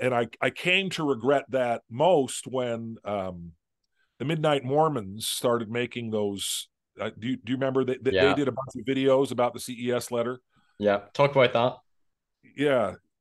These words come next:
Speaker 1: Uh, This Is the Show was the name of the show, T I T S. You know, uh, uh, it's like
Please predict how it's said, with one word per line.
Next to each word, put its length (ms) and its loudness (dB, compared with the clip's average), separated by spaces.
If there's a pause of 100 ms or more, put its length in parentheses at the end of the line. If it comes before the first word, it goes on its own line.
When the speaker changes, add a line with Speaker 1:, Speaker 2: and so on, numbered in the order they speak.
(100)
Speaker 1:
Uh, 200 2 (680)
This 360 4
Is 220 4
the 120 4
Show 600 4 (120)
was 140 -16
the 120 -8
name 220 -4
of 140 -6
the 80 -8
show, 600 -2 (320)
T 260 0
I 260 6
T 320 -2
S. 480 -6 (720)
You 80 -10
know, 360 -6 (280)
uh, 40 -4 (100)
uh, 80 -6 (120)
it's 180 -10
like 120 2